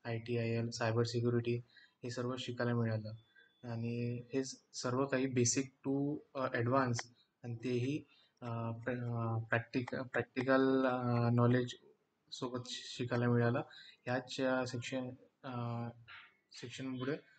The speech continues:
मला आता job लागली आहे, अ, एमव्हीएस India System Private लिमिटेडमध्ये, अ, with two point one six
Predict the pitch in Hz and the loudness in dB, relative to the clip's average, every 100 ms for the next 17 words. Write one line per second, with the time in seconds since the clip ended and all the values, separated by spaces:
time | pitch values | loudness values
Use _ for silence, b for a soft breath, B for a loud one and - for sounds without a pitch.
0 | _ - 120 123 123 123 123 123 123 120 | _ -2 2 2 2 2 4 4 4 4
1 | 120 127 156 - - 123 123 123 120 123 | 4 2 2 -6 -12 -8 -4 -2 2 2
2 | 135 135 - 135 120 123 123 117 - 123 | 2 0 -4 0 2 2 2 -2 -2 2
3 | 120 120 120 120 120 123 120 120 165 B | 4 6 6 6 4 4 4 2 0 B
4 | B B B 123 117 117 117 131 123 _ | B B B -10 -6 -4 -2 -4 -6 _
5 | - 120 - 131 123 123 120 - 147 - | -6 -4 -2 -2 0 2 0 -2 -4 -8